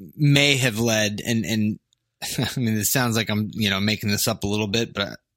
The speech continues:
it's really true. Like, they probably had one of the most expansive,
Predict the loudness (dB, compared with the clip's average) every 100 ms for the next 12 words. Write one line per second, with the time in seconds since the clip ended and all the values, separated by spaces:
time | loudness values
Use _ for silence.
0 | _ -6 -4 -2 0 0 0 0 2 2
1 | 0 -2 -4 -4 -4 0 0 2 2 2
2 | 2 2 2 2 2 0 0 0 0 2
3 | 0 0 -2 -2 0 0 2 0 2 0
4 | 0 0 -2 -4